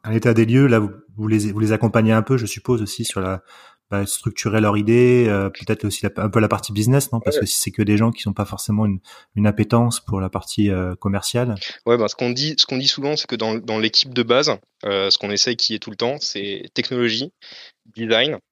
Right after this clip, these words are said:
Speaker 2: euh, H R, management, culture et sales. C'est les quatre trucs qu'il faut avoir, euh, tu vois, au début d'une aventure.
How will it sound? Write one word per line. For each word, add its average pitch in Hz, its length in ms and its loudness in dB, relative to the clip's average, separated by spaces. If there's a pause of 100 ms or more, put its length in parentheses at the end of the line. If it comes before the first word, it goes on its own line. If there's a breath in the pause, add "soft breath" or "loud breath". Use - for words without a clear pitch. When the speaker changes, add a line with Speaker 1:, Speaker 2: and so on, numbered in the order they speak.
(240)
Speaker 2:
euh, 92 380 -2
H 113 260 0
R, 123 140 4
management, 113 500 -2
culture - 640 -10
et 101 160 -6
sales. 98 260 2
C'est - 100 -20 (480 soft breath)
les 95 100 -14
quatre - 400 -2
trucs - 320 -10 (260)
qu'il - 80 -14
faut 110 200 -2
avoir, 110 560 2 (280)
euh, 92 520 -2 (120)
tu - 140 -6
vois, 104 80 4
au 98 80 -2
début 98 240 -6
d'une 101 140 -4
aventure. 98 480 0